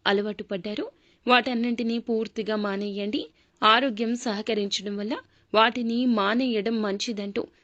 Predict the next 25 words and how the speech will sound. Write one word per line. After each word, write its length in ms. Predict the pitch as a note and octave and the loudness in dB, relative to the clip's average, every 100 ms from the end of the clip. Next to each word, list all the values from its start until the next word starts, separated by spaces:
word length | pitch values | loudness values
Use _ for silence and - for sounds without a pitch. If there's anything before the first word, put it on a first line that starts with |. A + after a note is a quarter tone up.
| _ | _
సూచిస్తున్నారు 800 | - C4+ - C4 A#3+ A3 G3+ F#3 C#4+ | -2 0 0 -4 -4 -4 -2 0 0
జ్యోతిష్కులు. 680 | A3+ F#3 F3+ - - F3+ - _ _ _ - | 0 -2 -4 -8 -6 -6 -8 _ _ _ 0
కాబట్టి 320 | B3 G#3+ A3+ | 0 2 0
ఈ 120 | G#3 | 2
విధంగా 380 | G3+ G#3 G#3 G#3 - | 2 2 0 0 2
ఈ 100 | G#3+ | 2
రోజున 400 | G#3 G3 F#3+ C4 - - _ _ A#3+ | 2 0 -2 -4 -4 -8 _ _ 2
ఈ 80 | C4 | 2
స్త్రీ 300 | - - B3 | 0 -2 0
మిమ్మల్ని 400 | C4 A3+ G#3+ A3 D#4 | 2 2 0 -2 -2
ఇష్టపడుతుంది. 760 | G#3 G3 A#3+ G#3+ F#3 - G#3+ C#4+ - _ _ G#3+ | -4 -2 -4 -4 -6 -6 -8 -8 -10 _ _ 2
వారికి 340 | A3 A3 A#3 | 2 2 -2
దగ్గర 360 | F#3+ F#3 F#3+ G#3+ | -2 -2 0 -2
జరగండి. 500 | G#3+ G#3+ F#3+ A3 A3 - _ _ - | -2 -4 -6 -6 -6 -8 _ _ 0
అలాగే 340 | G#3+ A#3 A#3 | 2 2 2
మీకు 260 | C4 B3 A3+ | 0 0 -2
ఉన్న 180 | A3+ A#3+ - F#3+ | 0 0 -2 -2
అనారోగ్య 440 | G3+ B3 A3+ G#3+ | -2 -2 -2 -4
సమస్యల 500 | G#3 G3+ G3+ - G3 | -4 -6 -6 -4 -4
పట్ల 280 | G3 F#3 G3 | -4 -8 -10
కూడా 260 | - G3+ B4 - _ _ G3 | -8 -8 -8 -12 _ _ 0
ఆ 80 | A3+ | 0
స్త్రీ 300 | - G#3+ A3 B3+ | 0 -4 -2 -2
చాలా 380 | - A3 G3+ G#3 A#3 | -2 0 2 2 0
కేరింగ్‌గా 560 | - G#3 G#3+ G#3+ F#3+ | 4 6 6 2 -4